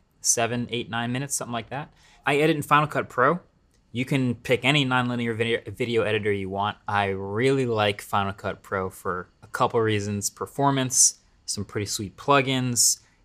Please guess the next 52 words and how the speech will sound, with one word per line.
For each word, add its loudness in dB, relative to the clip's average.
and 2
I 4
happen 0
to -2
work -2
on 0
a -2
Mac, -4
so -6
it's -10
just -12
plugs 0
right 0
in. -2
So -4
fun 0
fact, 2
the -4
reason 2
I 0
use -2
Final 0
Cut -8
Pro -2
now, 0
I 0
didn't 2
always 4
use 0
F -2
C -8
P, -8
but 2
I 4
used 0
to -2
use 2
Premiere. 0
And, 2
uh, 2
I 2
guess 0
my 2
switching -2
story 2
was 0
I 4
went 0
out -2
to -2
L 4
A 0